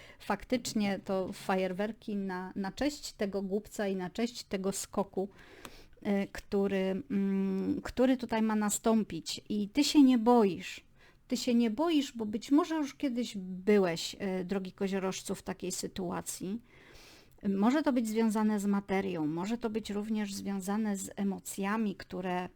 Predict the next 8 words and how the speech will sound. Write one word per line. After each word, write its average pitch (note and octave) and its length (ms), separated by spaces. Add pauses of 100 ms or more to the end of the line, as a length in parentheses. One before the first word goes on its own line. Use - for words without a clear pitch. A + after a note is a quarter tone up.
(460)
które F#3+ 340
są G3+ 220
w - 60
tobie G3 360
bardzo, G#3+ 720 (160)
bardzo F#3+ 520
takie F#3 640
spokojne. G3 880